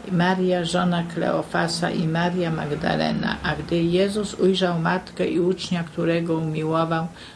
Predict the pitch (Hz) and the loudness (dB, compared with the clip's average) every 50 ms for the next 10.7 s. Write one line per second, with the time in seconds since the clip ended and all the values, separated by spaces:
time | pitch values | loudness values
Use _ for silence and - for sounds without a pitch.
0 | - - - - - 185 180 175 170 165 160 - - - 196 190 180 185 175 165 | -10 -8 -8 -2 0 2 2 2 2 0 0 0 2 2 2 2 2 2 0 0
1 | 165 165 - - - - - - 180 175 170 170 170 165 165 160 - - 170 165 | 0 -4 -6 -4 -2 0 0 2 2 2 2 2 0 0 0 0 2 2 2 0
2 | 170 170 151 147 - - 147 147 147 151 - - - - - 156 170 160 165 170 | 0 -4 -4 -2 -2 0 0 0 0 -2 -4 -8 -12 -8 -4 -2 0 2 2 2
3 | 175 185 196 208 208 208 - - - 175 165 - 160 165 - - 175 165 165 - | 4 4 2 2 2 0 -4 -4 -2 -2 0 0 -2 -2 -2 0 0 0 -2 -2
4 | - 175 160 165 - - 208 190 175 147 - - - - - 160 165 - - 180 | -4 -4 -4 -2 0 2 2 2 2 2 -2 -6 -8 -6 -6 -6 -4 -2 0 0
5 | 180 175 - 175 165 151 147 - 175 165 156 147 143 147 - 156 147 143 - - | 0 0 -2 -2 -2 0 0 0 0 0 -2 -2 -4 -2 -2 -2 -2 -4 -4 -4
6 | - - 165 - - - 170 160 - - 170 165 180 190 214 214 - - - 147 | -4 -2 -4 -4 -2 -2 -2 -2 -2 -2 0 2 2 2 0 -2 -6 -8 -6 -6
7 | - - - - - 151 151 147 151 147 147 - - - - - - - - - | -6 -6 -4 -2 0 0 2 2 0 -4 -6 -8 -12 -16 -16 -16 -16 -16 -16 -12
8 | - - 123 151 - 180 220 214 - - - 196 196 196 - - 185 185 185 185 | -4 -2 0 2 4 2 2 0 -4 -2 0 2 2 2 4 2 2 2 4 2
9 | 175 165 160 170 165 160 151 - 165 170 175 165 165 160 147 143 151 170 175 175 | 2 2 2 2 2 2 2 0 2 2 2 2 0 -2 -2 0 2 2 2 2
10 | 170 160 151 151 - - 160 151 151 - - 160 160 156 | 2 0 -2 -2 -4 -2 -4 -4 -2 -2 -2 -2 -2 -2